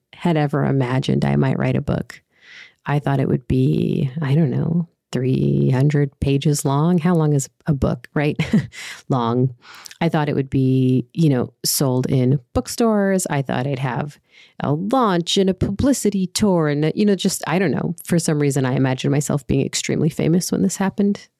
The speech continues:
<laughs> And that was for my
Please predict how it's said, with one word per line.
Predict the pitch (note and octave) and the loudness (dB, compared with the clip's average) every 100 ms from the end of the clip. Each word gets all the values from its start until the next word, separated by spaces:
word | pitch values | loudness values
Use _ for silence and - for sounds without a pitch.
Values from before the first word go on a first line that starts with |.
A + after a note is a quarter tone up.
| _ | _
<laughs> | E3+ - - - - - - _ _ _ _ _ F#3+ A3+ B3 A3+ G3+ F#3+ - - | 0 0 -4 -8 -4 -2 -2 _ _ _ _ _ -2 2 2 2 -2 -8 -12 -2
And | G3+ F3+ E3 E3 - _ _ _ _ _ _ _ _ _ _ _ _ _ | 0 2 0 -2 -6 _ _ _ _ _ _ _ _ _ _ _ _ _
that | F3+ - | 0 2
was | D#3 | 2
for | - D#3+ | 2 0
my | D3 C#3 C3+ C#3+ | 2 2 2 0